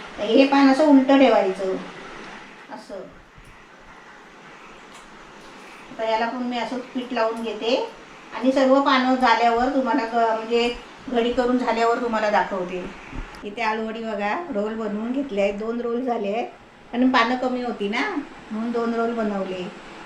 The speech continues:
आता ते मी कसे माहिती आहे का, कुकर घेतलाय, कुकरमध्ये पाणी टाकलाय, त्याच्यामध्ये एक गाडा ठेवलाय. आपण जो हंड्या बिंड्याखाली ठेवतो ना, स्टीलचा गाडा, तो गाडा ठेवलाय.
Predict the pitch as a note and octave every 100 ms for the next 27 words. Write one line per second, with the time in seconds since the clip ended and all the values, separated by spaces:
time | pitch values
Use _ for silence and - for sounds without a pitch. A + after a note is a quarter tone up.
0 | - B3 B3 C4 C4+ C4 C4+ C4+ C4 A#3+
1 | G#3 G#3 A3 B3 B3 B3 A#3+ A3 G#3+ A3+
2 | A#3 A3+ A3+ A3+ A#3 G#3+ A3 A3+ G3+ G3
3 | G#3 G#3 G#3+ G#3+ A3 G#3+ A3 G3+ G#3+ A3+
4 | G3 F#3+ G#3+ - - - - G#3 A#3 A3+
5 | A#3+ A3+ A3 A3+ A3 A3 A3+ A3+ A3+ A3
6 | C4+ - - C4 A3 A3+ G#3+ G#3 G3 F#3+
7 | - - - - - A#3 A#3+ A3 - A#3+
8 | G#3+ F#3+ F#3